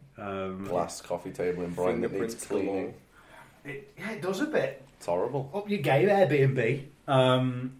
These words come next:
Speaker 1: it's, uh, it's Riptide's weekend, and I am sat, um, 'cause I'm doing stand-up here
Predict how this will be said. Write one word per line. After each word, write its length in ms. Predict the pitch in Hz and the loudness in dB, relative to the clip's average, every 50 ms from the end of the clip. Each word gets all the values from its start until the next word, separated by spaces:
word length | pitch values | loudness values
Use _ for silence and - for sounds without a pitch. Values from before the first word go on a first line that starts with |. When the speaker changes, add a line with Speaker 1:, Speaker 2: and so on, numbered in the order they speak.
| - - _ - | -20 -20 _ -8
Speaker 1:
it's, 340 | 143 147 - - - - 165 | -8 -8 -6 -6 -6 -2 2
uh, 340 | 143 135 127 127 123 123 127 | 6 6 6 6 6 2 -2
it's 180 | 143 135 - | -2 -4 -2
Riptide's 400 | 147 151 156 - 175 160 143 131 | 0 0 0 4 4 2 4 4
weekend, 360 | 127 123 123 135 131 127 135 139 | 0 -2 0 0 0 2 2 2
and 180 | 139 139 123 | 2 2 0
I 240 | 117 117 117 120 120 | -2 0 0 0 0
am 120 | 120 120 | -2 -4
sat, 520 | - - - 135 120 107 - - - - - - _ - | -6 -6 -4 -4 -4 -4 -6 -10 -16 -16 -16 -18 _ -10
um, 420 | 104 101 98 95 98 92 95 98 - | -8 -6 -4 -4 -6 -6 -8 -10 -10
'cause 160 | - - 127 | -8 -6 -2
I'm 140 | 120 131 135 | -2 0 0
doing 140 | 120 110 107 | 0 -2 0
stand-up 360 | - 202 233 226 165 143 143 | 4 4 4 4 4 2 4
here 240 | 135 131 123 127 | 4 4 4 4